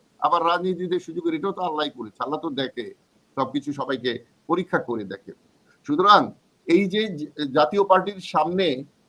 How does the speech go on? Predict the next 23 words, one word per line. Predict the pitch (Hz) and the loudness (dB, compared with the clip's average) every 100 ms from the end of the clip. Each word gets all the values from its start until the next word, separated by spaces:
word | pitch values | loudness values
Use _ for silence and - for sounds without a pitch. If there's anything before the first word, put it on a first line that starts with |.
| _ - | _ -8
যে | 113 165 170 | 4 4 4
আমরা | 139 147 156 160 165 - _ _ _ | 0 0 4 6 6 4 _ _ _
ইয়ে | 160 170 | 4 4
করি, | - 135 107 113 _ 131 | 4 -2 -2 -6 _ -2
এ, | 127 | -2
ঘটনাটা | 117 143 180 180 | 0 0 0 0
দেখলাম, | 156 175 180 120 135 | 0 0 2 2 0
এখানে | 147 165 156 | -4 -2 0
যে | 151 | -2
পুলিশ, | - 196 202 190 - | -2 -6 -4 -4 -2
সেনাবাহিনী, | 185 175 165 156 165 185 190 | 0 2 2 2 0 -2 -4
জনগণ | 151 151 156 156 175 | -4 -2 0 0 0
মুখোমুখি, | 170 147 175 151 - 101 - _ _ - | -2 -2 -2 -4 -6 -14 -14 _ _ 0
এখানে | 185 240 | 2 2
জনগণ | 208 131 147 185 160 160 | -2 -2 0 2 2 2
ছিল | - 135 | 0 -6
না | 107 101 _ | -6 -10 _
কিন্তু, | - _ _ _ _ _ _ - | -20 _ _ _ _ _ _ -2
এখানে | 185 202 | 2 2
দুটি | 196 196 | 0 2
দলের | 190 190 190 - | 4 6 4 4
কর্মী | 196 196 190 | 4 4 0
ছিল। | - - - | -4 -6 -6